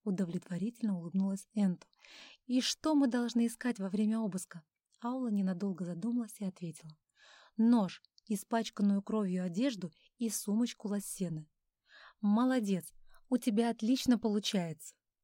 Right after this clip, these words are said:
Только ещё надо искать вообще любые предметы со следами крови, но и в целом всё, что может иметь хоть какое-то отношение к делу.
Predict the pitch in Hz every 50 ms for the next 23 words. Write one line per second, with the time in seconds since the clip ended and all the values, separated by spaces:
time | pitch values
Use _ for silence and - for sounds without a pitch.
0 | _ _ - 269 277 277 - 262 247 262 247 - - - 285 294 269 240 247 254
1 | 220 233 233 220 - - 247 240 - 208 226 226 240 233 - - - 269 226 208
2 | 180 196 190 185 - - 202 165 202 202 196 - - 180 - - - - 214 196
3 | 185 196 196 190 196 - - 202 196 185 170 170 - - - - - - - -
4 | 247 247 262 254 247 - - - 269 285 269 254 220 202 - - - - 254 277
5 | 294 294 - - - 220 202 202 226 220 202 196 - 214 202 214 254 254 - -
6 | - 247 - - 220 202 - - 233 247 254 - 214 202 - 196 196 190 - 208
7 | 196 202 208 190 190 180 190 180 170 160 156